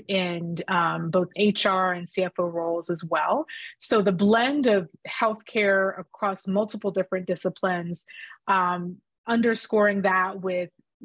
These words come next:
H R and C F O roles, but then also bringing that diversity, equity, and inclusion lens to the table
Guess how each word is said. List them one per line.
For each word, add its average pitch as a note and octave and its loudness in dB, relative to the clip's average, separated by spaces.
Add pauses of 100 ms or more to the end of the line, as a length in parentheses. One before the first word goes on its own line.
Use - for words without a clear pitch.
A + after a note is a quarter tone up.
H A3 0
R G3 4
and F#3+ -4
C G3 0
F F#3 0
O F3 -2
roles, G#3 2
but G3 -4
then F#3+ 0
also G3+ 0
bringing F#3 0
that F3 0
diversity, F3+ -2
equity, E3+ -2
and E3 -12
inclusion E3+ 0
lens E3 -2
to - -20
the F3 2
table E3+ 2